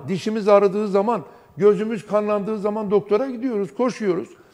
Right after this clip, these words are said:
Sosyal hizmet uzmanları var, psikologlar var, pedagoglar var, psikiyatristler var. Yani bu noktada gerçekten problemleri olanlar, öfke kontrolünde sıkıntı yaşayanlar veya bir danışana gitmesi gerekenler de lütfen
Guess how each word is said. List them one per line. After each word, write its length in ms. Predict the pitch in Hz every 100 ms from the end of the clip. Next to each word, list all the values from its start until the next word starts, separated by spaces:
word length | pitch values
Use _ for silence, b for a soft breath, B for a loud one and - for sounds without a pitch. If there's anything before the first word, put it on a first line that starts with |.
| b b b b
Sosyal 360 | - 170 170 226
hizmet 320 | 220 233 -
uzmanları 460 | 214 226 220 220 233
var, 200 | 226 -
psikologlar 580 | - - 185 190 208
var, 220 | 208 220 -
pedagoglar 580 | 175 190 202 196 233
var, 220 | 233 269 -
psikiyatristler 640 | - 214 208 - - -
var. 180 | 117 - _ _ _ _ b b b
Yani 380 | 135 214 226 160
bu 140 | 254 254
noktada 380 | 208 - 180
gerçekten 640 | 170 208 196 175 143 139 160 - b b _ - 131 -
problemleri 580 | 165 190 180 196 208 220
olanlar, 480 | 240 196 135 120 120 - b b -
öfke 340 | 143 - 247
kontrolünde 540 | 254 254 - 220 202 196
sıkıntı 380 | 175 196 190
yaşayanlar 580 | 254 240 - 151 131 131 - b b -
veya 320 | 175 233 226
bir 140 | 233
danışana 440 | 208 202 170 208 226
gitmesi 460 | 180 180 196 208
gerekenler 580 | 196 196 190 196 214 240
de 120 | 190
lütfen 340 | 185 185 185